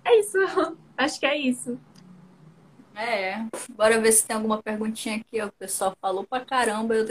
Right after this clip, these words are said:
Speaker 2: quase
Speaker 1: Foi,
Speaker 2: nem
Speaker 1: eu também não, não vi muito, não. Desculpa, gente.
Speaker 2: Aquela gente falou demais. <laughs>
Speaker 1: A gente se empolgou.
Speaker 2: É.
Speaker 1: É.
Speaker 2: Do Orkut.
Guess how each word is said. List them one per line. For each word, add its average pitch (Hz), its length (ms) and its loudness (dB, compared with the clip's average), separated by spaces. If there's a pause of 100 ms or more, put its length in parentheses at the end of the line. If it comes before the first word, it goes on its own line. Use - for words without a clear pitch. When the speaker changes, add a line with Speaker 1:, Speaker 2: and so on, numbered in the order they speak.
Speaker 2:
quase 254 260 8
Speaker 1:
Foi, 226 60 4
Speaker 2:
nem 269 380 2 (520)
Speaker 1:
eu 247 80 -2
também 262 380 0
não, 269 380 0
não 262 240 -2
vi 262 100 0
muito, 262 320 0
não. 247 140 4
Desculpa, - 580 -2
gente. 311 640 -4 (600)
Speaker 2:
Aquela 240 520 8
gente 262 240 6
falou 262 360 12
demais. 277 680 10 (600)
<laughs> - 640 -6
Speaker 1:
A 262 60 6
gente 277 180 4
se 311 100 8
empolgou. 294 540 10 (1040)
Speaker 2:
É. 196 680 6 (1800)
Speaker 1:
É. 220 300 4
Speaker 2:
Do 214 140 -2
Orkut. 190 1200 -6